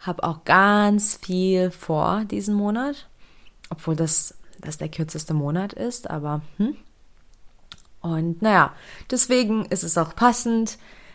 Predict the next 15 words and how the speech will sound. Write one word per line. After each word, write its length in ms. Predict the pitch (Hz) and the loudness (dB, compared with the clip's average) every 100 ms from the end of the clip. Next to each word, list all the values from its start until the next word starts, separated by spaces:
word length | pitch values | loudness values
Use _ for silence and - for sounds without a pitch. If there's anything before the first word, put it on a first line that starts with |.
| - | -4
eine 180 | 185 175 - | 0 0 -2
extra 400 | 208 - - 226 | -2 -2 0 0
Folge 420 | 220 190 185 196 190 | 2 4 4 4 0
für 140 | 202 | -2
dich 240 | 185 185 | -4 -4
zu 120 | - 190 | -2 2
machen 440 | 175 170 185 185 | 2 2 0 -2
und 680 | - 170 165 165 160 156 - - - - - - - | -2 -2 0 0 -2 -4 -12 -20 -20 -20 -20 -20 -8
ja, 180 | 247 247 | 0 2
in 160 | 202 180 | 2 2
diesen 260 | 180 180 | 0 2
Monat 460 | 175 185 233 214 196 | 2 4 4 4 2
etwas, 680 | - 180 180 170 165 - - - - - - - - - - - - - _ - | -4 -4 0 2 2 0 -2 -14 -20 -20 -20 -20 -20 -20 -20 -20 -20 -20 _ -6
etwas 360 | 180 160 175 175 | -4 0 2 4
Leichtigkeit 1000 | 160 180 190 180 - 160 156 156 - | 6 6 4 -4 -6 -2 -2 -4 -12